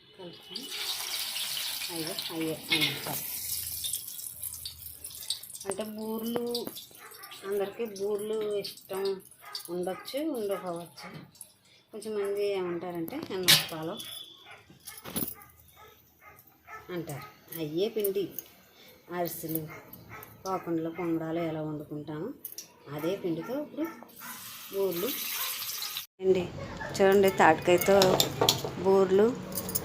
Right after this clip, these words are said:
ఎన్నప్పాలు, అప్పాలు చేయడం చూశారు కదా. ఇప్పుడు డైట్ చేసేవాళ్ళు నూనె తిన్ను అనుకుంటారు కదా, అలాంటి వాళ్ళ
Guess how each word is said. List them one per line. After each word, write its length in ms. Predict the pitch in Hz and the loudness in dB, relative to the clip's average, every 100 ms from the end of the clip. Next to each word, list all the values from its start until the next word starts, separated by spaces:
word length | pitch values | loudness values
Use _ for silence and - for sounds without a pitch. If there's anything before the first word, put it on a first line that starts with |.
| - - - - - - - 190 | -4 -6 -8 -6 -6 -6 0 10
ఎన్నప్పాలు, 580 | 190 190 185 - 180 180 170 160 - - | 12 12 10 10 12 12 10 6 2 4
అప్పాలు 360 | - 196 190 208 214 - - | 10 12 12 12 6 4 2
చేయడం 280 | 202 190 196 190 | 4 8 6 4
చూశారు 280 | 185 190 185 | 4 2 4
కదా. 140 | 180 - - - - - 196 | 10 12 12 6 6 6 6
ఇప్పుడు 220 | - 233 381 - - - - - - - - - - - - - - - - 185 | 0 0 -2 -6 -14 -16 -16 -16 -14 -10 -4 2 2 2 -2 -4 -6 -8 -6 10
డైట్ 260 | 196 196 196 - | 12 12 12 10
చేసేవాళ్ళు 640 | 208 202 214 208 208 202 196 202 202 - - - 170 | 10 10 8 10 10 10 10 8 4 -8 -6 2 10
నూనె 340 | 180 202 226 - - - - | 12 12 12 6 -6 -4 6
తిన్ను 360 | 185 180 185 185 185 - - - - 180 | 8 10 10 10 8 -8 -12 -10 0 4
అనుకుంటారు 440 | 185 185 170 170 170 | 6 6 8 8 8
కదా, 140 | 202 - - - - 175 | 6 4 -2 0 8 12
అలాంటి 260 | 185 180 190 | 12 12 10
వాళ్ళ 160 | 185 | 10